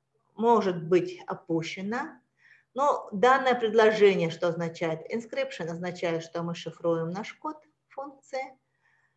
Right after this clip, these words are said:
Ну, на самом деле не явное шифрование идет, а немножко мы путаем код,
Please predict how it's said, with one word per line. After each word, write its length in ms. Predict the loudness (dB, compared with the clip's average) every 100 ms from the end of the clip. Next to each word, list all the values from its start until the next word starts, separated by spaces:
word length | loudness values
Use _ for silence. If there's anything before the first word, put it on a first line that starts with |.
| _ _ -2
Ну, 80 |
на 160 | 2 4
самом 220 | 4 6
деле 160 | 6 6
не 140 | 4
явное 300 | 4 4 2
шифрование 540 | -6 -2 2 2 0 -2
идет, 280 | -4 -6 -6
а 460 | -2 -2 -4 -6 -6
немножко 360 | -6 -4 -6 -6
мы 180 | -6
путаем 480 | -2 -2 -2 -6 -6
код, 240 | -8 -8